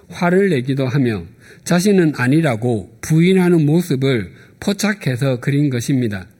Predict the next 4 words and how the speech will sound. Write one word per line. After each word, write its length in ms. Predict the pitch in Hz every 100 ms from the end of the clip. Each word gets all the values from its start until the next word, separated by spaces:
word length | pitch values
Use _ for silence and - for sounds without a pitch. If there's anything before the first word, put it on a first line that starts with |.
| _ _ _ _ - - - -
다른 320 | 156 175 202
화가들이 800 | 175 160 165 170 160 143 117 80 - _ _ _ _ _ _ _ _ - -
최후의 520 | - 185 165 196 175 147
만찬의 720 | 127 127 - 160 165 165